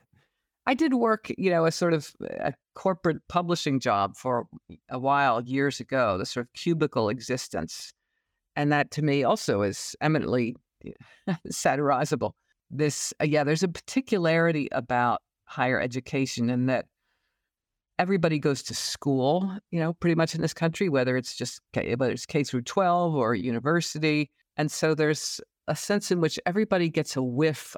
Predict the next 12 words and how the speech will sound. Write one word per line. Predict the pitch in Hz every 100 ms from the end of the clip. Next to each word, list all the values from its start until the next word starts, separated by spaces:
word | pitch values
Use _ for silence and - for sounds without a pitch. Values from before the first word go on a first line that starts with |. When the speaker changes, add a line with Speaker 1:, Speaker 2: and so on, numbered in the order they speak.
| -
Speaker 2:
of | 123 110 87 - _ _ 156
the | 123
wackiness | 139 143 - 92 78 - - - - _ _
that | 104 123
Speaker 1:
Mm-hmm. | 87
Speaker 2:
can | - 127
exist | 120 - 190 143 - - - _ -
in | 135 123 120 -
an | 139
educational | 131 123 - 131 - 110
system. | - 170 - 92 92 - _ _ -
But | 139